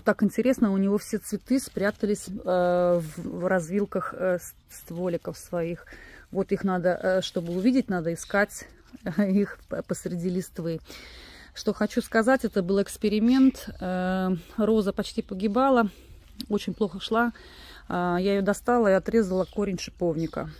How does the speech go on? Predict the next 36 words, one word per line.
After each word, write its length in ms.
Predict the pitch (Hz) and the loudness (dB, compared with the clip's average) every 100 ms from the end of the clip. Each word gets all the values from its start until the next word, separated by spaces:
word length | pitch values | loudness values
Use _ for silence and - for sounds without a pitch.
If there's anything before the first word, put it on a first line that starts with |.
| - - - - - | -18 -20 -20 -20 -8
А, 360 | 110 185 175 - | 0 2 2 2
м, 380 | 214 208 - - | 0 0 -2 -2
просто 280 | 269 294 - | 0 2 0
отрезала 380 | 180 220 185 185 | 0 0 2 0
корень 240 | 190 190 | 0 -4
шиповника, 580 | - - 294 262 196 185 - - - - | -4 -4 2 2 2 -2 -4 -16 -16 -4
и 80 | 196 | 0
она 220 | 202 226 | 4 6
у 40 | |
меня 140 | 226 208 | 6 4
получилась 480 | 196 202 - 277 | 2 0 2 2
теперь 280 | - - 214 | 2 0 0
на 120 | 196 | 0
своих 300 | 185 - 190 | 0 0 0
корнях. 500 | - 180 170 151 143 | 0 -2 0 -4 -4
Ну 120 | 190 233 | -4 -4
вот 120 | - | -4
кустовая 500 | - - 196 180 165 | -10 -6 -2 0 0
роза. 320 | 226 277 233 170 - - | 0 0 -2 -4 -18 -14
Вот 280 | - 185 - | -8 -6 -4
я 80 | 170 | -6
смотрю, 420 | - 170 - 160 | -8 -10 -8 -8
идут 320 | 165 160 - - - | -8 -12 -16 -20 -10
у 60 | 165 | -6
нее 220 | 156 156 | -4 -4
и 20 | |
базалки, 540 | 156 180 247 269 - 214 - - - - - - | -4 -2 0 -2 -4 -10 -14 -20 -20 -20 -20 -10
и 100 | 175 | -6
новые 280 | 175 175 175 | -2 -2 0
побежки. 540 | 185 196 269 - 214 - - - - | 2 2 2 0 -6 -6 -18 -16 -8
Вот, 280 | 190 180 - | -2 -2 -4
и 300 | - 208 240 214 | -4 0 0 0
вот, 340 | 180 175 226 - | -6 -8 -8 -6
э, 220 | - 185 175 | 0 2 0
сейчас 540 | - - 226 240 - | -4 -4 0 0 -2
ей 260 | 202 220 | -2 0